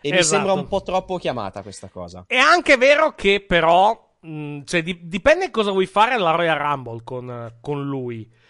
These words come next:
Speaker 2: e
Speaker 1: Mm.
Speaker 2: cosa vuoi fare con, con Roman Reigns, nel senso, eh, se vuoi fare questo tipo di, di attacco, comunque,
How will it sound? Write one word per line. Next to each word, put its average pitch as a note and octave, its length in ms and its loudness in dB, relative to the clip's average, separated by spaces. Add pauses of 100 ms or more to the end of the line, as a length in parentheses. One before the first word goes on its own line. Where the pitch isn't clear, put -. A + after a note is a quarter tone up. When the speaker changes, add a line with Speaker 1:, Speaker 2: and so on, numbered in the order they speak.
(120)
Speaker 2:
e E3 120 -4
Speaker 1:
Mm. - 40 -10
Speaker 2:
cosa G3 180 4
vuoi G3 100 2
fare F#3+ 300 0
con, D#3+ 600 -2 (400)
con D#3+ 240 -6
Roman C#3 320 -6
Reigns, B2 400 -12
nel C3+ 160 -10
senso, D3 680 -6 (680)
eh, D3+ 320 0
se - 160 -4
vuoi A3 160 2
fare A#3 340 4
questo F3+ 300 -4
tipo F3+ 300 -6
di, D#3 440 -12
di C3+ 280 -12
attacco, C#3 580 -4
comunque, D3 720 -6